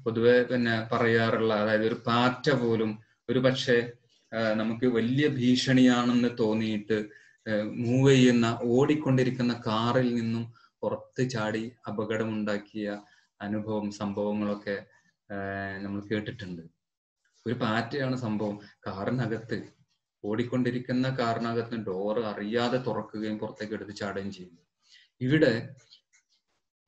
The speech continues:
നമ്മുടെ ഉപബോധത്തിലെ ചിത്രമാണ് അവിടെ ആ പ്രതികരണത്തിന് കാരണം ഉണ്ടാക്കിയത്. അപ്പൊ ഉപബോധ ചിത്രം മാറ്റിയെടുക്കാനുള്ള പ്രാക്ടീസുകൾ നിങ്ങൾ നിരന്തരം, ആ, തുടരുക. ഇരുപത്തൊന്ന് ദിവസം നിങ്ങൾ തുടരണമെന്നാണ് പറയാനുള്ളത്.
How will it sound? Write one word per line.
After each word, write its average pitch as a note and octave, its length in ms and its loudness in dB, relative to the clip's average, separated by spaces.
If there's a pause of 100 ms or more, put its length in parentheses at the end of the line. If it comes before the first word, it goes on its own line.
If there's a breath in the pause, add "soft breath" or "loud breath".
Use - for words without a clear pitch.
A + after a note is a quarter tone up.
(180)
നമ്മുടെ C3+ 220 2
ഉപബോധത്തിലെ D3 960 4
ചിത്രമാണ് B2 1120 0
അവിടെ A2+ 180 -4
ആ A#2+ 60 -2
പ്രതികരണത്തിന് A2+ 760 -6
കാരണം G#2 380 -10
ഉണ്ടാക്കിയത്. F2+ 580 -18 (640)
അപ്പൊ B2 140 -2
ഉപബോധ B2 480 0
ചിത്രം C3 360 -2
മാറ്റിയെടുക്കാനുള്ള B2 680 -2
പ്രാക്ടീസുകൾ A#2 840 -6 (340 loud breath)
നിങ്ങൾ A2+ 260 -2
നിരന്തരം, B2 640 -2 (320 loud breath)
ആ, A#2 220 -2
തുടരുക. B2 640 4
ഇരുപത്തൊന്ന് C3 680 2
ദിവസം A#2 400 2
നിങ്ങൾ G#2+ 300 -2
തുടരണമെന്നാണ് G#2 920 -4 (100)
പറയാനുള്ളത്. G2+ 600 -6